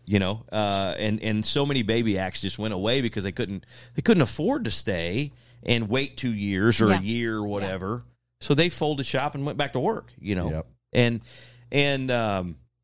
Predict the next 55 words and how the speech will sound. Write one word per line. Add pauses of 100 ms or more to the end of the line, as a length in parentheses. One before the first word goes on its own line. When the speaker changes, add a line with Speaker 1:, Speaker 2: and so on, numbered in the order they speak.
Speaker 1:
you
know,
it
sucks
for
them
too.
And,
and,
like,
so,
you
know,
it's
not
Cry
Me
a
River.
I'm
not, (240)
that,
Speaker 3:
Uh,
Speaker 1:
that's
Speaker 3:
no,
Speaker 1:
not
Speaker 3:
I
Speaker 1:
what
I'm
Speaker 3:
get
it.
Speaker 1:
saying,
but,
Speaker 3:
I
get
it. (180)
Speaker 1:
but (160)
it's
just
like, (960)
it,
it
just
sucked. (360)
And,
and,
and
it (340)
continues.
It's
like, (520)
there's
another
failure, (100)
right?